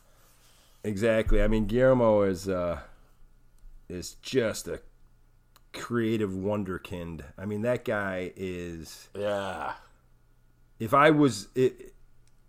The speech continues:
Speaker 1: yeah. Uh, he's the man. I mean, the, I enjoyed so much his Hellboys. Uh, I, uh, these series have been great. Uh,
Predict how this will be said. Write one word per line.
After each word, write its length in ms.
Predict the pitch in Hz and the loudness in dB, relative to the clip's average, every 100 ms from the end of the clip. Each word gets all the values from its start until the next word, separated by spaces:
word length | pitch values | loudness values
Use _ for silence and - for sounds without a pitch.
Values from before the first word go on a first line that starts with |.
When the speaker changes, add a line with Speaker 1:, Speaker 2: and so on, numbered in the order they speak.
| _ _ | _ _
Speaker 1:
yeah. 260 | 113 80 - - _ _ - _ - _ _ _ - 85 | -8 -6 -8 -16 _ _ -20 _ -20 _ _ _ -20 -20
Uh, 60 | - - - | -20 -20 -14
he's 360 | 98 113 85 85 | -6 -4 -4 -10
the 80 | |
man. 320 | 85 78 67 69 82 | -10 -10 -10 -10 -8
I 80 | |
mean, 440 | 107 101 101 98 92 | -4 -4 -4 -6 -6
the, 540 | 101 101 98 92 90 - 78 - | -6 -4 -4 -6 -8 -14 -16 -10
I 180 | 95 | -8
enjoyed 440 | 98 98 107 107 87 - - | -8 -2 0 0 -4 -14 -14
so 260 | - 123 | -4 0
much 220 | 117 110 - | 2 2 0
his 140 | 92 | -4
Hellboys. 680 | 104 98 98 98 98 - - - - - - - | -2 -2 0 0 -2 -6 -18 -20 -20 -18 -18 -16
Uh, 360 | 78 76 73 71 - _ _ _ _ _ _ _ _ _ - _ _ _ - - | -10 -8 -8 -10 -16 _ _ _ _ _ _ _ _ _ -20 _ _ _ -18 -10
I, 380 | 85 82 82 78 | -8 -8 -8 -8
uh, 300 | 76 71 - _ _ _ _ _ _ - | -8 -10 -14 _ _ _ _ _ _ -10
these 280 | 98 120 - | -2 -2 0
series 340 | 120 107 98 | 0 0 -2
have 100 | 92 | -6
been 160 | 85 87 | -8 -8
great. 580 | 90 101 107 104 95 - | -2 0 2 0 -2 -4
Uh, 500 | 90 82 78 78 80 | -8 -6 -6 -10 -12